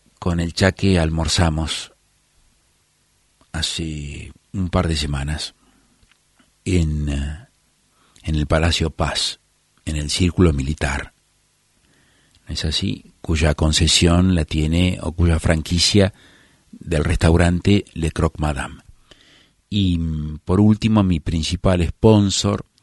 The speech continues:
al doctor Alejandro González Escudero, presidente de la Fundación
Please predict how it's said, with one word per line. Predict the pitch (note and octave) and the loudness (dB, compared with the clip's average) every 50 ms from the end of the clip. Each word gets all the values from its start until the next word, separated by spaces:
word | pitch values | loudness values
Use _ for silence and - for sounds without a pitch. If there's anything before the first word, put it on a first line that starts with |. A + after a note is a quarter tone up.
| - - - _ _ - | -20 -20 -20 _ _ -10
al | D#2 D2+ | -8 -6
doctor | D2+ D#2 - - F#2 F#2 | -6 -6 -2 0 0 0
Alejandro | F2+ E2 D#2+ D#2+ D2+ - F#2 F2+ F2+ F#2 F2+ F2 F2 F2+ F#2 F#2 F#2 - _ - | 2 0 0 -2 -4 -2 0 0 0 0 2 2 2 4 4 2 2 -2 _ -14
González | E2 E2 E2+ E2 E2 D#2 - - F#2 F2+ F2 F2 F2+ F2+ E2+ - - | -6 -2 -2 0 0 -2 -2 0 0 2 2 2 2 0 0 0 -2
Escudero, | E2 D#2+ - - - G2+ F#2+ G#2 G#2+ G2+ F#2+ G2 G2+ G#2+ - _ _ _ _ _ _ _ _ _ _ _ _ _ _ _ _ _ _ _ _ _ _ _ _ _ _ _ _ _ _ _ _ _ _ _ _ _ _ _ _ _ _ _ _ _ _ _ _ _ _ _ _ _ _ _ - | -4 -6 -6 -2 -2 2 4 4 4 4 4 2 2 0 -2 _ _ _ _ _ _ _ _ _ _ _ _ _ _ _ _ _ _ _ _ _ _ _ _ _ _ _ _ _ _ _ _ _ _ _ _ _ _ _ _ _ _ _ _ _ _ _ _ _ _ _ _ _ _ _ -4
presidente | - F2 E2+ - - F2 E2 F2+ F2+ F#2 F#2+ F#2 F2 - G2 F#2+ G2 F2+ - _ - | 0 0 0 0 0 2 2 2 2 2 0 0 0 0 2 2 2 0 -2 _ -12
de | D2+ E2+ F2 | -6 -4 -4
la | E2 D#2+ | -2 -4
Fundación | - - - F2 E2 D#2+ D#2 - - - G2 F#2 F#2 F#2 F#2+ G2 G#2 G#2+ _ | -6 -4 -4 -4 -2 -2 -2 -2 0 2 2 4 4 2 2 0 -2 -4 _